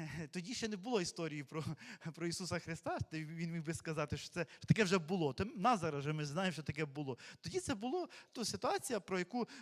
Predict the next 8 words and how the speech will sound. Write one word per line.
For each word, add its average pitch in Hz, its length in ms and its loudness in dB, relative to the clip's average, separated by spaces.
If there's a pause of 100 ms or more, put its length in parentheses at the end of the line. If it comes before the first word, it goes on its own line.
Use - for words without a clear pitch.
можна 185 280 2
було 175 160 2
сказати, 180 440 2
що 160 180 -4
вона 156 200 -2
впала 165 400 0
в 135 40 -2
гріх. 165 380 -6